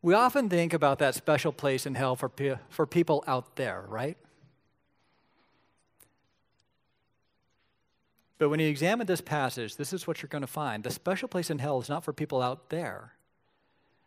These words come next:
It's actually for people in this room. What? Yeah. The special place in hell is not for people outside this room. It's actually reserved for people inside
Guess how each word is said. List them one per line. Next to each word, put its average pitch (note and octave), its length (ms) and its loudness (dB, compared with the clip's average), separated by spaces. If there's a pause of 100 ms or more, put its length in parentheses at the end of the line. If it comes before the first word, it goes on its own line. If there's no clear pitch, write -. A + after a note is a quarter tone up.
(100)
It's - 100 -10
actually C3+ 300 -4
for D#3 120 -4
people C3+ 420 -8
in B2 160 -8
this A#2+ 300 -12
room. D#3+ 260 -18 (1700)
What? G3 260 -6 (420)
Yeah. E3+ 140 -10 (960)
The D3+ 100 -6
special G#3 420 2
place F3+ 360 0
in D3+ 80 -2
hell C3 380 -2
is B2+ 100 -6
not E3+ 160 -4
for E3 100 -4
people C#3+ 380 -2
outside C#3+ 560 -4
this B2 300 -8
room. G#2 320 -14 (840)
It's C#3+ 120 -6
actually E3+ 260 -4
reserved C3+ 420 -2
for C3+ 120 -10
people C3+ 400 -6 (100)
inside B2+ 920 -6